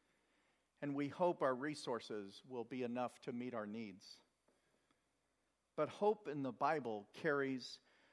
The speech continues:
more of an all or nothing stake or claim. Similar to what G K Chesterton said, "As long as matters are really hopeful,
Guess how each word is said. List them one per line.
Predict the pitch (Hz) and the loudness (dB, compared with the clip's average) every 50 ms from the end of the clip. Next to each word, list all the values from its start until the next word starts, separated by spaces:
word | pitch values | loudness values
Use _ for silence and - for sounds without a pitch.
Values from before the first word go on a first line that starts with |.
| _ _ _ _ _ _ - | _ _ _ _ _ _ -12
more | 190 143 147 151 160 185 190 190 185 175 - - | -8 -4 -2 0 2 2 2 2 2 0 -2 -2
of | - 127 117 | -4 -4 -2
an | 131 123 120 120 - - | -2 -2 -2 -4 -4 -6
all | - 156 170 175 180 190 185 170 160 - - | -4 0 0 2 2 2 0 -2 -4 -6 -4
or | - 139 127 123 | -4 -2 -2 -2
nothing | 131 127 139 151 156 156 - 156 139 120 110 110 | -2 0 2 2 2 0 -2 -4 -4 -4 -6 -8
stake | - - - - - - - 165 143 117 110 - - - - | -12 -14 -14 -14 -12 -4 -2 0 0 0 -2 -6 -14 -16 -14
or | 110 117 117 113 | -12 -10 -12 -12
claim. | - - - 151 135 123 117 107 107 104 107 110 - _ _ _ _ _ _ _ _ _ _ _ _ _ _ _ _ _ _ _ _ _ _ _ _ _ _ _ _ _ _ | -14 -10 -6 -4 -4 -4 -4 -6 -10 -12 -14 -18 -20 _ _ _ _ _ _ _ _ _ _ _ _ _ _ _ _ _ _ _ _ _ _ _ _ _ _ _ _ _ _
Similar | - - - 175 165 165 165 160 160 156 147 | -14 -6 -2 -2 0 2 2 2 2 2 0
to | - - 151 | -2 -2 0
what | 139 139 131 123 | 2 2 2 0
G | 117 - 160 170 | -2 -6 -6 -6
K | 131 - - 165 143 127 | -6 -4 -4 -4 -4 -4
Chesterton | - - - 180 170 160 - - 131 117 - - - 110 101 | -6 -4 -2 0 0 0 -2 -8 -10 -10 -10 -10 -8 -8 -8
said, | 95 - - 123 98 90 - - - _ _ _ _ _ _ _ _ _ _ _ _ _ _ _ _ _ _ _ _ _ _ _ - | -6 -4 -2 -2 -2 -2 -4 -10 -20 _ _ _ _ _ _ _ _ _ _ _ _ _ _ _ _ _ _ _ _ _ _ _ -2
"As | 151 156 - 143 | -2 -2 -2 0
long | 147 165 180 190 214 220 220 | 0 2 2 4 2 2 2
as | 202 165 131 | 0 -2 0
matters | 131 143 160 165 165 170 170 160 151 - | 2 4 6 6 6 6 2 0 2 2
are | 143 131 | 2 2
really | 131 131 139 165 190 202 196 185 160 127 | 2 0 2 4 4 6 6 4 2 0
hopeful, | - - 202 202 196 - - 123 101 101 107 | 0 2 2 2 0 -2 -2 -2 -2 -2 -4